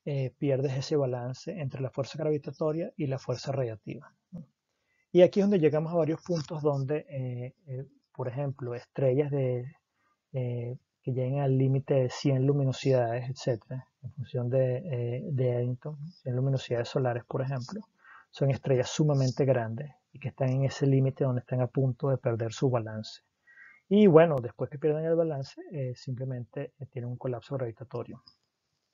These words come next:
Esa parte de la evolución de, de la estrella. Y eso lo vamos a ver más adelante cuando estemos hablando un poco de cómo estas ecuaciones evolucionan con el tiempo. Entonces, este es el final de,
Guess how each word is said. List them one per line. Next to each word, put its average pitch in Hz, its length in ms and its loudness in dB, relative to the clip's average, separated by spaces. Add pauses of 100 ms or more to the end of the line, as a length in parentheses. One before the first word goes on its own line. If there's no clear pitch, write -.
(200)
Esa 131 240 -6
parte 135 300 0
de 135 40 4
la 135 80 4
evolución 120 580 -2
de, 127 160 -2
de 135 180 0
la 113 80 -4
estrella. 147 420 0 (540)
Y 160 60 6
eso 160 160 4
lo 156 80 8
vamos 147 160 4
a - 20 4
ver 139 140 6
más 151 100 0
adelante 135 320 0
cuando 143 140 -4
estemos 127 280 -6
hablando 123 260 -2
un 123 60 -6
poco 135 220 -2
de 131 80 0
cómo 123 340 -6
estas 135 360 -4 (100)
ecuaciones 120 500 -6
evolucionan 123 600 -2
con 113 200 -2
el 110 120 -6
tiempo. - 340 -20 (1080)
Entonces, - 340 4
este 185 520 8
es 147 100 0
el 160 100 -4
final 147 520 -2
de, 135 480 -4